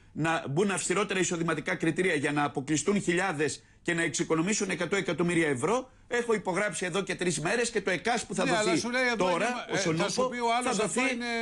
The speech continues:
Speaker 1: με τα
Speaker 2: αυ-,
Speaker 1: ίδια κριτήρια.
Speaker 2: Ναι, θα σου πει ο άλλος, και αν στο πήρε, γι' αυτό ρωτάω την αντίδρασή σας.
Speaker 1: Δεν θα
Speaker 2: Ε,
Speaker 1: πει ο άλλος.
Speaker 2: θα
Speaker 1: Τέλειωσε
Speaker 2: σου
Speaker 1: το
Speaker 2: πει
Speaker 1: θα πει ο άλλος. Τι είπα να
Speaker 2: μονομερής,
Speaker 1: πει;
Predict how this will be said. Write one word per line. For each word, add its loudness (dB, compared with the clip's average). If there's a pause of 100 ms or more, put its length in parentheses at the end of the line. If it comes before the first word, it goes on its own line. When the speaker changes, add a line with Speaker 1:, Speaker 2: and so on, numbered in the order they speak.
(280)
Speaker 1:
με 2
τα 0
Speaker 2:
αυ-, 2
Speaker 1:
ίδια 0
κριτήρια. 0
Speaker 2:
Ναι, 0
θα 0
σου -2
πει -8
ο 4
άλλος, 0
και 0
αν 2
στο -2
πήρε, 0
γι' 0
αυτό 0
ρωτάω 0
την -6
αντίδρασή 0
σας. -2
Speaker 1:
Δεν 0
θα 0
Speaker 2:
Ε, -2
Speaker 1:
πει 0
ο 4
άλλος. -2
Speaker 2:
θα -2
Speaker 1:
Τέλειωσε 2
Speaker 2:
σου -2
Speaker 1:
το 0
Speaker 2:
πει 0
Speaker 1:
θα 0
πει 2
ο 4
άλλος. 0
Τι 0
είπα 0
να 0
Speaker 2:
μονομερής, 0
Speaker 1:
πει; 2